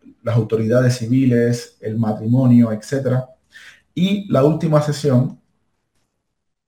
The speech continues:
que es lo que se conoce como la escatología, que es la doctrina de las últimas cosas, las cosas que van a pasar, que la Biblia enseña que van a pasar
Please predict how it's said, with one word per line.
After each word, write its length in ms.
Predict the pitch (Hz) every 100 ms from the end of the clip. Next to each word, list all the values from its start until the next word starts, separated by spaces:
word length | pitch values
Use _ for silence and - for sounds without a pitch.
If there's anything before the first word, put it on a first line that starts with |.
| _ _
que 80 | 131
es 40 |
lo 100 | 143
que 100 | 139
se 100 | 127
conoce 320 | 120 127 127 127
como 220 | 127 113
la 100 | 110
escatología, 640 | 113 113 110 123 143 123
que 80 | 120
es 60 |
la 100 | 120
doctrina 460 | 113 104 - 151 127
de 60 | 110
las 140 | 104
últimas 320 | 117 113 113
cosas, 420 | - 123 127 - - - - -
las 160 | 117
cosas 260 | - 135 143
que 100 | 131
van 180 | 123 127
a 100 | 120
pasar, 320 | 110 - -
que 100 | 110
la 140 | 110
Biblia 240 | 120 160 151
enseña 440 | 123 151 147 123
que 100 | 117
van 200 | 113 120
a 80 | 120
pasar 500 | 107 - 110 - -